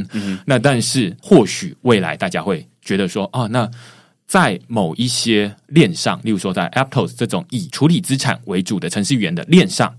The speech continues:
Speaker 2: 钱比较不会弄丢，
Speaker 1: 嗯哼。
Speaker 2: 骇客比较不会入侵，
Speaker 1: 嗯哼。
Speaker 2: 反而是以前你用错误的工具来敲打，
Speaker 1: 嗯。
Speaker 2: 来组装的房子比较容易倒掉，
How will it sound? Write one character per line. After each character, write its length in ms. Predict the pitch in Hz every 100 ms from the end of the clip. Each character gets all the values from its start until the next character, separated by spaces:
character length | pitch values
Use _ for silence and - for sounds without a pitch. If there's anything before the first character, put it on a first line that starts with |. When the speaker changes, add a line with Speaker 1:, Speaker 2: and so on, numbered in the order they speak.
| - _ _ _ _
Speaker 2:
钱 300 | - - 131 214
比 100 | 90
较 120 | 123
不 120 | 92
会 80 | 92
弄 180 | 98 90
丢， 280 | 90 80 90 _ -
Speaker 1:
嗯 160 | 101
哼。 40 | 95
Speaker 2:
骇 160 | 202
客 200 | 123 160
比 80 | 107
较 140 | - 95
不 100 | 85
会 80 |
入 160 | 90 90
侵， 300 | - 90 85 -
Speaker 1:
嗯 120 | - 92
哼。 200 | 87 - -
Speaker 2:
反 240 | 120 104
而 160 | 87 107
是 180 | - 120
以 80 | 117
前 320 | - 107 95 107 _
你 160 | 98 87
用 200 | 147 104
错 200 | - 233
误 160 | 190 151
的 120 | 113
工 240 | - 113
具 280 | 101 139 87 _ _
来 260 | - 92 95
敲 300 | - 131 113
打， 220 | 107 82
Speaker 1:
嗯。 60 | - _ _
Speaker 2:
来 140 | 117
组 180 | 135 123
装 200 | 95 120
的 80 | 117
房 260 | - 90 104
子 240 | 95 85 -
比 60 | 101
较 180 | 123
容 160 | 104 90
易 120 | 104
倒 200 | 90 -
掉， 280 | - 82 -